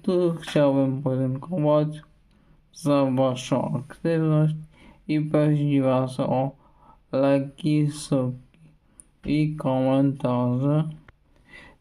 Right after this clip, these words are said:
Ten filmik ma, y, numer dwieście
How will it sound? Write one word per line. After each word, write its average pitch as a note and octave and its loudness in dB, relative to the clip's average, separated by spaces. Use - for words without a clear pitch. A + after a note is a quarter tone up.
Ten D#3+ 0
filmik D#3 2
ma, C#3+ 2
y, C#3 0
numer C#3 4
dwieście C#3+ -2